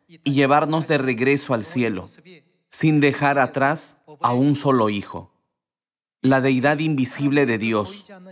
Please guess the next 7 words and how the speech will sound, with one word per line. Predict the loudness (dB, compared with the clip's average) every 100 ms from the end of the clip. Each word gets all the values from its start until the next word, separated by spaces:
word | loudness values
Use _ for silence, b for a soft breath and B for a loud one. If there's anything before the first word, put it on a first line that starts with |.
| -20 -20 -20 -16
su | -2 -2
poder, | 0 0 2 0 -2 -12 -20 -20 -16
su | -2 0
amor | 2 2 0
y |
su | -2 -6
carácter, | -2 0 0 -4 -10 -18